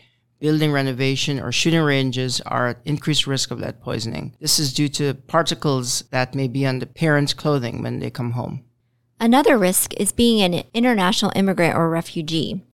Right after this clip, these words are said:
Speaker 2: Lead-based paint continues to be used in many items around the world, so children may have been exposed prior to moving to the U S. Imported toys might also be painted with lead-based paint, and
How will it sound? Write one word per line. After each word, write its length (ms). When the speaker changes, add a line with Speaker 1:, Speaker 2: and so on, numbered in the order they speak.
Speaker 2:
Lead-based 840
paint 400
continues 440
to 120
be 80
used 320
in 160
many 280
items 380
around 220
the 100
world, 400
so 540
children 420
may 200
have 220
been 160
exposed 460
prior 400
to 140
moving 300
to 120
the 120
U 200
S. 380
Imported 520
toys 460
might 160
also 320
be 160
painted 400
with 160
lead-based 680
paint, 320
and 120